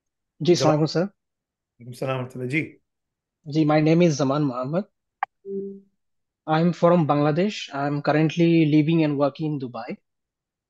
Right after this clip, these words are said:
Speaker 1: I born and raised in Dubai only। My parents were here. Now they are back in Bangladesh. Uh, currently, I hold mechanical engineering degree, H N D in mechanical level five from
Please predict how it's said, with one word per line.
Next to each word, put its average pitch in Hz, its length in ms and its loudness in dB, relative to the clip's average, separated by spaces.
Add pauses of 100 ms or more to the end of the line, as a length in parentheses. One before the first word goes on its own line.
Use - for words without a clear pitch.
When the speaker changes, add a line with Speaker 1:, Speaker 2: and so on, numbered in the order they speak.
(240)
Speaker 1:
I 156 320 2
born 151 300 2
and 196 160 2
raised 175 360 0
in 165 140 -2
Dubai 139 320 -2
only। 147 260 -6 (260)
My 143 160 -2
parents 160 380 0
were 160 100 2
here. 151 300 0
Now 139 260 -4
they 147 160 -2
are 135 80 -4
back 135 260 -6
in 143 140 -4
Bangladesh. 120 460 -6 (1500)
Uh, 160 240 2
currently, 202 680 4
I 165 180 2
hold 180 360 6 (260)
mechanical 170 460 2
engineering 156 460 4
degree, 151 460 0 (160)
H 156 180 -4
N 156 120 2
D 156 160 4
in 147 80 2
mechanical 139 420 -4
level 139 300 0
five 147 320 -6 (580)
from 139 520 0